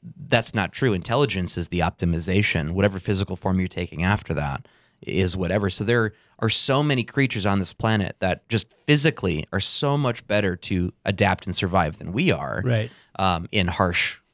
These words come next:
Speaker 1: conditions. So our, our, our, uh, ace in the hole has been our brain, but I guess we're find-, we're learning right now that we haven't been using it the way that we should have been using it this whole
Speaker 2: We've
Speaker 1: time.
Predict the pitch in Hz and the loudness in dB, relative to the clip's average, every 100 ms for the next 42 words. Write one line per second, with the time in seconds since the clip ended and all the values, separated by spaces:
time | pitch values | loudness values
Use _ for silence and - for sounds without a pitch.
0 | _ - 98 127 - 80 - - - _ | _ -2 2 2 2 -2 -2 -4 -6 _
1 | _ - - 110 90 90 90 90 - 92 | _ -12 -2 0 2 2 0 -4 -2 0
2 | 95 95 - 90 92 90 82 82 80 80 | 2 0 0 0 2 2 0 0 0 0
3 | 98 110 - 90 90 87 87 87 - 95 | 0 0 0 0 0 0 0 -4 -2 0
4 | 82 69 - 85 101 104 85 82 90 - | 0 -2 -4 -2 2 2 0 -2 -2 -2
5 | - _ _ _ - - - 92 92 - | -8 _ _ _ -20 -10 -4 0 0 0
6 | 95 95 95 110 104 104 113 110 101 95 | -2 0 -2 -2 -2 0 2 2 0 -2
7 | 80 98 95 65 95 92 101 104 95 92 | -2 0 0 -2 -2 0 0 0 0 0
8 | 104 117 110 87 - 85 90 - 87 - | 0 2 0 -2 -2 0 0 0 -2 0
9 | 90 85 90 98 120 101 80 - - 80 | -2 0 0 0 0 0 -2 -8 -6 -2
10 | 80 | 2